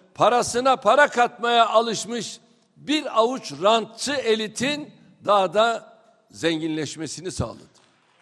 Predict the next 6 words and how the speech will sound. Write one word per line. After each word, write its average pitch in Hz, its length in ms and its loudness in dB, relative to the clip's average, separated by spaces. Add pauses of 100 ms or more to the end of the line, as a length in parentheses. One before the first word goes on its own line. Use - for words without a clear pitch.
(220)
Türkiye'nin 247 600 -2
içine 220 280 -6
hapsedildiği 226 880 -4 (540)
bu 269 200 -4
fasit - 540 -2
daireyi 220 600 6